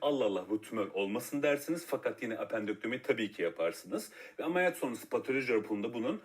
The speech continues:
karsinoid tümör olarak olduğunu görürsünüz. İşte bundan sonrası yaklaşımımız nasıl olacak? Eğer bu karsinoid tümör, apandiksteki karsinoid tümör bir santimden küçükse yaptığımız apendektomi ameliyatı yeterli.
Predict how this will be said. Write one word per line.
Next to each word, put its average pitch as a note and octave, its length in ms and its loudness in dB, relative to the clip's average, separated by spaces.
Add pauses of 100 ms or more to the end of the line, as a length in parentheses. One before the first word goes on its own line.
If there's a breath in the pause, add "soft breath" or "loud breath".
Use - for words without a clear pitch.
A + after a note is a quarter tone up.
(240 loud breath)
karsinoid C#3+ 680 0
tümör A2 300 0
olarak G#2 440 2
olduğunu G#2+ 440 0
görürsünüz. A2+ 640 0
İşte - 300 0
bundan F3 260 2
sonrası A#2 420 -4
yaklaşımımız B2+ 640 0
nasıl C3 200 0
olacak? F#2+ 420 0 (380 loud breath)
Eğer F#3+ 380 8
bu C3 80 -6
karsinoid C3 600 2
tümör, A2 300 2 (100)
apandiksteki A#2+ 920 -2
karsinoid A2 600 -2
tümör A2 300 0 (380 loud breath)
bir A#3 120 2
santimden G2+ 680 0
küçükse F#3+ 560 0 (220 loud breath)
yaptığımız C#3+ 560 2
apendektomi C3+ 640 0
ameliyatı G#2+ 420 2
yeterli. G#2+ 600 2